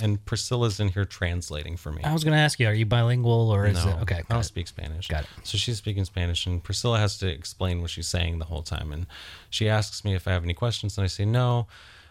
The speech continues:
Speaker 1: Um, just, like, you know, I'm, I moved recently, and if you have any advice on, like, friends or family or romance or whatever."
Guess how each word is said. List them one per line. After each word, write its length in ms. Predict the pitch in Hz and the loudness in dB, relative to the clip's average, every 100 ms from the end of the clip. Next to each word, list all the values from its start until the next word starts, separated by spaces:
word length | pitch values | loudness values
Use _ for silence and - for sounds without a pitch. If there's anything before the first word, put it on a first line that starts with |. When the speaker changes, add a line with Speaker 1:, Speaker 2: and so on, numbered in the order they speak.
| - | -4
Speaker 1:
Um, 540 | 107 101 98 95 98 92 | 2 4 4 2 0 -4
just, 240 | - 127 - | -4 -4 0
like, 300 | 98 92 - - | -2 -2 -8 -4
you 80 | |
know, 220 | 92 87 85 | 0 2 2
I'm, 280 | 87 87 - | 0 0 0
I 40 | |
moved 400 | 117 110 110 104 107 | 2 2 2 -2 -2
recently, 760 | 104 - 101 101 101 101 101 | -2 0 0 2 2 2 2
and 260 | 90 85 90 95 | 2 0 -2 -4
if 140 | - | -2
you 80 | 98 | 0
have 80 | 90 | 2
any 140 | 90 | 0
advice 360 | 85 85 85 95 | 0 -2 -2 -2
on, 120 | 87 | -2
like, 320 | 85 87 - - - | -2 -4 -6 -20 -4
friends 520 | 127 113 110 107 104 | -2 0 0 0 -2
or 100 | 82 | -6
family 720 | 90 117 113 104 107 104 104 | -4 -2 0 2 2 2 2
or 160 | 92 82 | 2 -2
romance 760 | 82 95 101 101 98 98 98 - | -2 0 2 0 0 0 -2 -4
or 260 | 82 80 98 | -4 -2 -4
whatever." 600 | - 104 90 87 90 95 | 0 2 2 0 0 -2